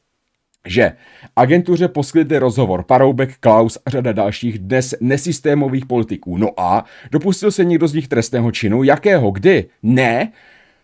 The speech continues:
Tak nás, generále Koudelko, přestaňte obtěžovat. Listina základních práv a svobod jasně říká, že každý má právo vyslovovat svoje názory a šířit je. Pro následování lidí, kteří nespáchali žádný trestný čin, to je základní znak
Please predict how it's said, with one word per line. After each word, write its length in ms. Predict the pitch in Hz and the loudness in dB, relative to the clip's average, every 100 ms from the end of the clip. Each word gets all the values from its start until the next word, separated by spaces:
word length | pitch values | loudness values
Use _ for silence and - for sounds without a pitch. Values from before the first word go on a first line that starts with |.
| _ | _
Tak 240 | 151 123 | 0 0
nás, 460 | - 117 160 185 120 | -2 0 2 2 2
generále 520 | 98 127 120 113 101 | 4 6 6 6 4
Koudelko, 480 | 92 110 117 127 135 | 2 2 2 0 -2
přestaňte 480 | 135 226 220 175 127 | 0 -2 0 -2 -2
obtěžovat. 600 | - - 110 98 117 147 | -6 -4 -4 0 -2 0
Listina 460 | 120 151 - 190 151 | -2 -2 0 0 2
základních 480 | 127 131 143 123 - | 2 2 -2 -8 0
práv 260 | 131 143 - | 2 2 -2
a 60 | |
svobod 360 | 113 117 120 110 | -6 -4 -2 0
jasně 380 | 110 120 113 95 | 0 0 -2 -4
říká, 300 | 92 107 104 | -4 0 0
že 120 | 110 | 0
každý 380 | - 165 147 180 | 2 2 2 0
má 160 | 156 | 0
právo 380 | 135 131 135 127 | 0 0 0 0
vyslovovat 600 | 104 147 175 165 127 127 | 0 -2 0 0 0 -4
svoje 220 | - 123 | -2 0
názory 440 | 98 95 98 113 127 | 0 -2 -2 -2 -2
a 100 | 110 | -4
šířit 400 | - 107 110 98 | -4 -2 -2 -4
je. 160 | 71 - - - - | -10 -14 -20 -20 -8
Pro 120 | - | 2
následování 580 | 156 170 185 175 180 165 | 2 2 -2 0 0 2
lidí, 240 | 117 107 120 | 0 0 -2
kteří 320 | 143 117 104 | -2 0 0
nespáchali 760 | 107 127 - 151 151 139 120 101 | 2 0 2 0 2 -2 -2 -2
žádný 400 | 98 131 135 147 | 4 4 4 0
trestný 380 | 139 139 104 | -4 -4 -8
čin, 340 | 82 104 127 131 _ | -4 -4 -4 -6 _
to 120 | - 131 | 0 2
je 140 | 127 | 2
základní 440 | 107 127 143 143 | 4 2 2 -2
znak 300 | 110 104 127 | -2 -2 -4